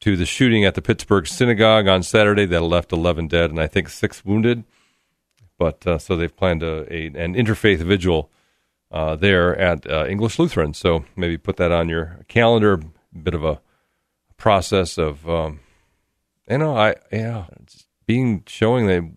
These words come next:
we all kind of stand together, I guess. Does that, is that too cheesy to say? I mean, it seems true. At any rate, that's, um,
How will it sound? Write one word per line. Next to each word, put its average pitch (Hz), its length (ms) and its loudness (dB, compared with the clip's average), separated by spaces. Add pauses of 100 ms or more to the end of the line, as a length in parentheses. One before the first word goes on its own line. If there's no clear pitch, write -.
we 92 80 -2
all 98 300 0 (240)
kind 104 180 0
of 90 140 -2
stand 107 360 0
together, 82 460 0 (100)
I 80 80 -10
guess. 80 480 -2 (360)
Does 85 100 -6
that, 120 260 0
is 95 100 -8
that 120 220 0
too 127 140 -2
cheesy 123 380 -2
to 104 80 -8
say? 135 340 -4 (240)
I - 40 -20
mean, 90 260 -2 (120)
it - 60 -20
seems 107 400 -4 (300)
true. 98 400 -2 (880)
At 151 100 6
any 165 140 6
rate, 104 220 2 (340)
that's, 147 320 0
um, 143 380 2